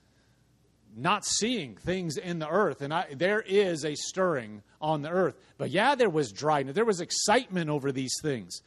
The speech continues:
for, for a long time, but people ha-, grew cold. And the move of God in these areas, there's been different waves. It, it, it waned. And so people's expectation starts getting low. "Well, maybe we'll see something."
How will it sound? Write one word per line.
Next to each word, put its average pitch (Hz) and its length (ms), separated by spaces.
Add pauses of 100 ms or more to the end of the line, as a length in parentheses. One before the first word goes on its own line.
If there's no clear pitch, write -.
(260)
for, 180 460
for 190 300
a 165 80
long 208 320
time, 233 340
but 151 140
people 220 440 (640)
ha-, 160 200 (260)
grew 190 240
cold. 214 520 (1000)
And 175 100
the 180 60
move 220 200
of 170 80
God 226 280
in 226 80
these 160 160
areas, 185 220
there's 208 140
been 202 200
different 180 360
waves. 170 520 (280)
It, 170 280
it, 202 280
it 196 240
waned. 165 540 (1500)
And 185 140
so 202 120
people's 214 340
expectation 208 760
starts 170 340
getting 151 260
low. 175 200
"Well, 147 460
maybe 143 220
we'll 101 140
see 98 180
something." - 300